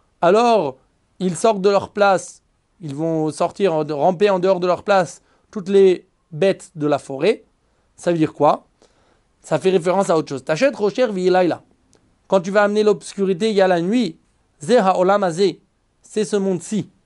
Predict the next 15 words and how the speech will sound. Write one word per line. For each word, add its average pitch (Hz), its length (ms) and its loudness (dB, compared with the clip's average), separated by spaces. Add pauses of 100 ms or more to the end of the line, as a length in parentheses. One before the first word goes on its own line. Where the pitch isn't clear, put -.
(180)
Chez - 160 -10
Domé 185 280 2
le 180 100 0
Laila 180 340 2
Bo. 143 220 -2 (260)
Chez 202 160 2
Domé 196 360 2
le 196 100 0
Laila. 185 380 2 (440)
Que, - 80 -6
qui - 240 -6
ressemble 170 360 2
à 196 60 4
la 196 100 2
nuit. 233 280 -4